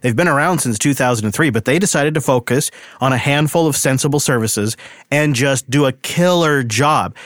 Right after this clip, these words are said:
And that means the entire package. That means support. That means web U I. That means network infrastructure. That means disk speed. That means host speed. It means having packages available if you want dedicated G P U or if you need a lot of storage or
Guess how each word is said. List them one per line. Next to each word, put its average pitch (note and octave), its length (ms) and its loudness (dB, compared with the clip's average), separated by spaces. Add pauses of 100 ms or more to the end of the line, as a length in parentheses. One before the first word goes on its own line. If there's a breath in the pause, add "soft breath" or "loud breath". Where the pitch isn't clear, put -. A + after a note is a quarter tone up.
(160 loud breath)
And D#3+ 140 2
that G#3+ 140 0
means E3+ 220 2
the C3+ 120 0
entire A#2 360 0
package. A#2 520 -4 (240 loud breath)
That C3+ 120 2
means A#2 380 0
support. C3 580 -2 (220 soft breath)
That G#2+ 140 -2
means G2+ 320 -2 (160)
web D#3+ 260 0
U F#3 140 2
I. F3+ 240 -2 (200 loud breath)
That B2+ 160 2
means A#2 320 0
network E3 460 0
infrastructure. A2+ 600 -2
That B2+ 200 -2
means C3+ 280 0 (200)
disk F#3 260 0
speed. G2 380 -2
That C3 160 0
means C#3 240 0 (200 loud breath)
host - 380 0
speed. G#2 380 -4 (260 loud breath)
It F#3 100 0
means G3 180 2
having E3+ 280 0
packages D#3 460 -2
available C3 340 2
if B2 140 -2
you C#3 60 2
want A#2+ 180 0
dedicated B2+ 520 0
G B2+ 140 0
P G#2+ 220 -4
U B2 140 2
or F#2+ 40 0
if F#2+ 100 -8
you A2+ 100 0
need B2 100 2
a A2+ 80 0
lot A2+ 160 0
of - 40 -6
storage B2+ 480 0
or F2+ 120 -4